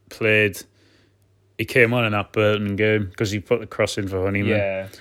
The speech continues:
Speaker 1: Um,
Speaker 2: I feel like, did Asoro feature when, you know, he got beat off Middlesbrough at home under Moyes? For some reason, I've got a
Speaker 1: Yeah.
Speaker 2: memory of him coming on in that
Speaker 1: Asoro
Speaker 2: game.
Speaker 1: started the game against Shrewsbury in the Cup.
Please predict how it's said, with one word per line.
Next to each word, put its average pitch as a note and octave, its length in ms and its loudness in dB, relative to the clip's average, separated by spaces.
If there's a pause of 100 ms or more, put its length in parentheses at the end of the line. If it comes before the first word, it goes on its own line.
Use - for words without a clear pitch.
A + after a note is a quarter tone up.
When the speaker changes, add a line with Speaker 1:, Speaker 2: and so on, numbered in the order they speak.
(300)
Speaker 1:
Um, G2 380 4
Speaker 2:
I F#2 40 -4
feel F#3 220 -6
like, G3+ 240 -4
did E3 180 -6
Asoro F3+ 640 10
feature D3 840 2
when, C3 800 2 (360)
you B2+ 80 2
know, D3 100 8
he D3 60 10
got C#3 120 6
beat C3+ 120 10
off - 120 2
Middlesbrough A#2+ 760 2
at G#2 60 -4
home A#2 300 6
under F#2+ 160 0
Moyes? F2+ 480 2 (140)
For - 80 0
some D#3 300 4
reason, C#3+ 240 6
I've A2+ 60 2
got A2+ 100 8
a A2+ 40 8
Speaker 1:
Yeah. B2 60 6
Speaker 2:
memory B2+ 300 6
of B2+ 100 2
him A#2+ 140 0
coming A#2 240 -6
on A2+ 100 -4
in A#2 120 -6
that A2+ 100 -2
Speaker 1:
Asoro C#3 100 -4
Speaker 2:
game. C#3 180 0
Speaker 1:
started B2 540 0
the A#2 80 -4
game A2 300 -2
against G#2 280 -2
Shrewsbury G2+ 600 -6
in G#2 80 -4
the G2+ 80 -6
Cup. - 340 -10